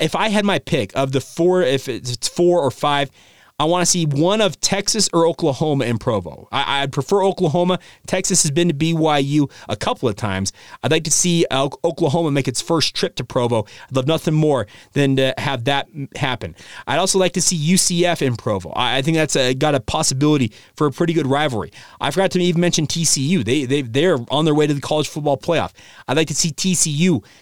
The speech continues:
come back to Provo. That's a, that's a rivalry that I think can, can reignite. The Baylor thing, I think Baylor's actually might be actually moved off the schedule, uh,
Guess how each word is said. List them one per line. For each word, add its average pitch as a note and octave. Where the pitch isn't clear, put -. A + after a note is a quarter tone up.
come D#3
back C#3+
to B2
Provo. A2+
That's B2
a, D#3
that's D3+
a -
rivalry D#3+
that C#3
I -
think C#3+
can, C3
can -
reignite. B2+
The C#3+
Baylor A#3+
thing, B3
I D#3+
think G3+
Baylor's E3+
actually D3+
might C#3
be C#3+
actually C3
moved D3
off C3+
the -
schedule, F#3
uh, C#3+